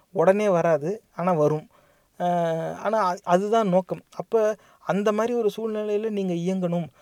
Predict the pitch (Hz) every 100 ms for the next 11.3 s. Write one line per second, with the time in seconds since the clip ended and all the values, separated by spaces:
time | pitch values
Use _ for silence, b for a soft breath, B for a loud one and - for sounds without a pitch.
0 | b b - 170 233 214 214 302 180 196
1 | 220 214 190 254 311 294 247 247 262 202
2 | 269 262 202 240 - 247 214 226 240 240
3 | 233 214 240 202 196 185 175 190 196 190
4 | 170 160 147 139 b b b b - 202
5 | 208 170 160 240 247 226 233 233 208 208
6 | 220 214 196 185 185 202 233 b b -
7 | 190 254 220 208 220 220 208 214 226 233
8 | 190 190 214 214 202 196 185 196 185 190
9 | 185 185 190 170 170 156 156 175 214 180
10 | 190 202 196 202 190 185 185 175 185 165
11 | 175 160 147